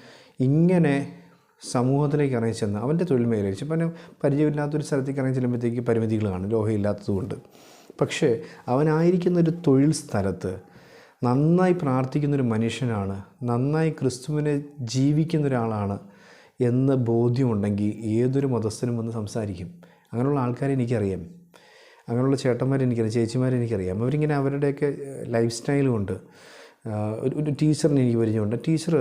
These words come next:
പഠിപ്പിക്കുന്ന സ്കൂളിൽ സ്-, ആഹ്, ഒപ്പം പഠിപ്പിക്കുന്ന, ആഹ്, ടീച്ചേഴ്സാണെങ്കിലും അവർ പഠിപ്പിക്കുന്ന, അല്ലെങ്കിൽ അവരുടെ ക്ലാസ്സിലല്ലാതെ മറ്റ് ക്ലാസ്സിലുള്ള വിദ്യാർത്ഥികളാണെങ്കിലും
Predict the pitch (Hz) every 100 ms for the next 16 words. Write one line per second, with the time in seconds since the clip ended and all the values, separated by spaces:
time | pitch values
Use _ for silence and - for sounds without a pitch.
0 | 135 - - - _ - 131 127 123 147
1 | 147 147 - 131 131 113 98 123 - _
2 | _ _ _ 156 147 - 135 131 117 117
3 | 117 120 180 170 127 123 127 117 139 185
4 | - - - - _ - 123 117 120 -
5 | 131 135 - 120 131 117 110 95 95 123
6 | 196 170 - - 113 120 117 113 135 131
7 | 135 175 135 156 139 131 143 185 180 156
8 | 170 156 123 127 147 143 120 - 196 196
9 | 165 156 151 143 139 113 117 117 135 120
10 | 104 98 101